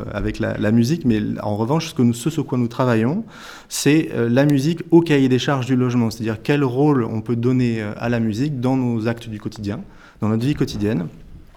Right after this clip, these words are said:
d'un point de vue très, euh, très pragmatique et technique, spatial, euh, d'un point de vue fonctionnel. Euh, une résidence intergénérationnelle, ce ne sera pas n'importe quelle résidence intergénérationnelle, puisqu'elle est pensée pour être adressée à moitié-moitié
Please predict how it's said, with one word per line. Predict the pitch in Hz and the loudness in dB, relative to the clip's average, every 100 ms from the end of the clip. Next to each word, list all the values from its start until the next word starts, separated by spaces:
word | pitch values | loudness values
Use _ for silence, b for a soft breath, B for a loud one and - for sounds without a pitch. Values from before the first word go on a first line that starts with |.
| - - B B | -18 -16 B B
d'un | 113 | -2
point | 113 | 0
de | 101 | 0
vue | 104 | -2
très, | - 131 | 0 2
euh, | 117 98 95 | 2 2 -2
très | - 113 104 98 95 | -6 -4 -2 -4 -6
pragmatique | - 120 107 101 127 | -4 0 0 -2 -6
et | - | -6
technique, | - 120 110 135 - | -4 -2 0 0 -2
spatial, | - 113 - 101 120 147 | -6 -6 -4 -4 -2 -2
euh, | 107 101 | -4 -4
d'un | 107 | -6
point | 104 | -6
de | 104 | -6
vue | 98 | -4
fonctionnel. | - 135 - 113 104 139 135 - B B B B | -2 -2 0 -2 -2 -4 -6 -10 B B B B
Euh, | 113 107 104 101 104 107 | 0 0 0 -2 -4 -2
une | 123 117 | 0 2
résidence | 123 127 127 127 | 2 2 2 2
intergénérationnelle, | 113 110 117 110 110 - 113 117 | 0 0 2 2 0 0 0 2
ce | 143 | 2
ne | 135 | 0
sera | 127 113 117 | 0 -4 -2
pas | 113 | 0
n'importe | 117 120 117 - | 2 2 0 -4
quelle | 123 110 | -4 -2
résidence | 104 107 104 104 | -2 -4 -6 -8
intergénérationnelle, | 98 104 104 104 104 98 107 131 | -8 -6 -4 -4 -6 -4 -4 -6
puisqu'elle | - - 101 | -8 -8 -8
est | |
pensée | 110 98 113 | -6 -6 -6
pour | 117 104 | -6 -6
être | 101 - | -6 -6
adressée | 104 101 104 110 104 104 B B B _ _ _ - | -6 -6 -6 -6 -6 -12 B B B _ _ _ -2
à | |
moitié-moitié | 127 139 139 127 120 123 127 | 0 2 2 2 2 2 0